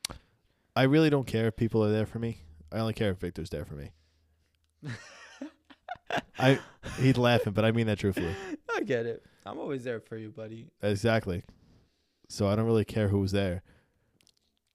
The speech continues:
Speaker 2: But, like,
Speaker 1: I don't really like people as it is.
Speaker 2: No, I love people, but, like,
Speaker 1: Can't stand 'em. I just love
Speaker 2: it's
Speaker 1: women.
Speaker 2: like, my, my s-, issue is, like, with people, it's like they always try to make their problems your problems.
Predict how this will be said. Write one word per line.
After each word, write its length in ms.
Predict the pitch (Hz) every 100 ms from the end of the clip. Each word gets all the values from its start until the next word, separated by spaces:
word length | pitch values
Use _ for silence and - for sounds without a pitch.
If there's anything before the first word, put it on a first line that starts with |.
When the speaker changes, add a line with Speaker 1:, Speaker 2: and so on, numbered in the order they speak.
| - - _ - 104
Speaker 2:
But, 140 | 143
like, 200 | 143 143 -
Speaker 1:
I 100 | -
don't 200 | 147 180
really 180 | 175 165
like 240 | 139 143 -
people 300 | 139 135 120
as 160 | 101
it 80 | 87
is. 360 | 90 127 - - - - - - - - - - - _ _ _ -
Speaker 2:
No, 140 | 180
I 180 | 147 180
love 260 | 175 180 143
people, 380 | 127 - 117 113
but, 180 | 117
like, 280 | 120 127 127
Speaker 1:
Can't 180 | - 85
stand 280 | - - 92
'em. 100 | - -
I 120 | 123
just 180 | 139 -
love 100 | 185
Speaker 2:
it's 80 |
Speaker 1:
women. 100 | -
Speaker 2:
like, 300 | 196 160 - -
my, 280 | 160 170 175
my 220 | 151 160
s-, 120 | -
issue 420 | - 165 - 170
is, 160 | 151 135
like, 160 | 135
with 180 | 139 143
people, 380 | - 156 156 143
it's 160 | 127 -
like 320 | 131 120 - - _ _ _ _ - _ _ _ _ _ _ _ _ _
they 100 | 151
always 240 | 180 180 -
try 220 | 180 160
to 60 |
make 280 | 139 139 120
their 260 | 123 123 135
problems 720 | - 143 139 135 135 131 110 147
your 160 | 123 113
problems. 640 | - 113 107 - 123 120